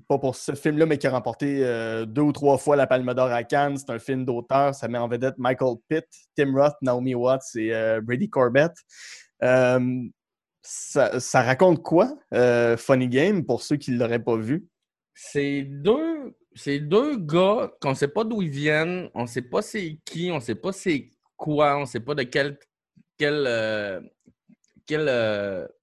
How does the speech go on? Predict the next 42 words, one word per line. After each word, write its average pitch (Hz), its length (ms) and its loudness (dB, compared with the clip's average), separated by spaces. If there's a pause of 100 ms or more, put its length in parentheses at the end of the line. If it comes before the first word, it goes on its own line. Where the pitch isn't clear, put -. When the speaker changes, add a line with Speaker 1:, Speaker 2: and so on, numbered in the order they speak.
Speaker 2:
quelle 170 220 0
tranche 156 340 0
de 143 60 -10
la 127 100 0
société 131 640 -6
ils 131 80 -6
sont, 123 380 -10 (760)
qui 160 200 -8
prennent 170 260 0
en 160 100 2
otage 143 360 0
une 135 140 -2
famille, 117 540 -2 (100)
puis 110 280 -2
Speaker 1:
Mhm. 139 240 4
Speaker 2:
ils 104 80 -8
jouent 117 340 -2
un 107 140 0
funny 107 340 -4
game. 85 320 -4 (760)
Speaker 1:
Ouais, 147 260 6 (160)
puis 143 100 2
le 143 80 8
Speaker 2:
C'est, 131 60 6
Speaker 1:
funny 139 140 8
Speaker 2:
c'est 135 120 -2
ça 156 120 4
Speaker 1:
game, 147 80 -6
Speaker 2:
tout 175 80 2
le 151 100 0
long. 147 240 -2
Puis 156 140 -8
ce - 60 -16
Speaker 1:
c'est - 60 0
Speaker 2:
que 180 80 2
j'aime 156 200 4
de - 20 -6
Speaker 1:
torturer 180 220 0
Speaker 2:
ce 123 40 4
Speaker 1:
la 120 80 6
famille. 107 240 2
Speaker 2:
film-là, 165 300 -4